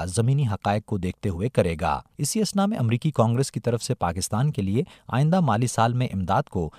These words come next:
امریکی حکومت کی اس یقین دہانی سے مشروط کرنے کا کہا گیا ہے کہ پاکستان شمالی وزیرستان میں شدت پسندوں کے خلاف کارروائی کر رہا ہے۔ اس بارے میں دفتر خارجہ کی ترجمان تسنیم اسلم کا کہنا تھا کہ پاکستان اس معاملے سمیت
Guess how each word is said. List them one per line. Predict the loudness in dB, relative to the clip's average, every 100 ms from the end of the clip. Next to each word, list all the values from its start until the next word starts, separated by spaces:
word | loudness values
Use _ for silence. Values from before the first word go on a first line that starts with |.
| _
امریکی | -4 -2 0 2
حکومت | 2 2 0 -2
کی | -4
اس | -4 -4
یقین | -4 0 2 2
دہانی | 0 0 0
سے | 0
مشروط | -2 -2 -4 -2
کرنے | -2 -2
کا | -4 -4
کہا | -4 -4 -2
گیا | 0 2
ہے | 2 0 -6 _
کہ | -2
پاکستان | 0 0 -2 0 0 0
شمالی | -2 0 0 0
وزیرستان | 0 0 0 0 0
میں | -2
شدت | -2 -6 -6
پسندوں | -6 -2 -2 -2
کے | -4 -2
خلاف | 0 0 0
کارروائی | 0 0 0 0
کر | 2 0 2
رہا | 0 0
ہے۔ | 0 -6 -10 -8
اس | 0
بارے | 4 4
میں | 2
دفتر | 0 0 0 0
خارجہ | 0 0 0
کی | -2
ترجمان | -2 -2 0 0 0
تسنیم | -2 -2 -4
اسلم | -4 -4 -4
کا | -4
کہنا | -4 -2 -2
تھا | -2
کہ | -4
پاکستان | -4 -4 -4 -2 0 0 -4 -10
اس | -8 -2
معاملے | 0 2 2 0
سمیت | 0 0 0